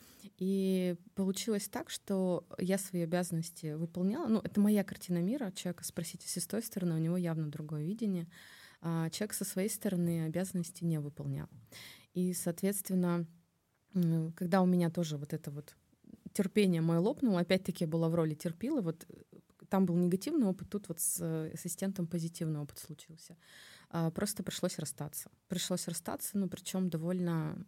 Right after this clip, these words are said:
ну, жестко. И часть доступов было у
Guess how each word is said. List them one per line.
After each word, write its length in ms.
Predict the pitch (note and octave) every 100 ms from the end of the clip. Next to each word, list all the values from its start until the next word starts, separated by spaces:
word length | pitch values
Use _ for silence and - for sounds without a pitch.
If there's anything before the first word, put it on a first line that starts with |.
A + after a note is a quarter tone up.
| E3+ -
ну, 240 | F#3 E3
жестко. 480 | D3 G#3 - - C#4+ _ _ _ _ _ _ - -
И 160 | F#3+ F#3
часть 260 | F#3 E3+
доступов 460 | E3+ F3+ E3+ E3 D#3
было 360 | D#3+ E3+ D#3+ D3+
у 320 | D#3+ - -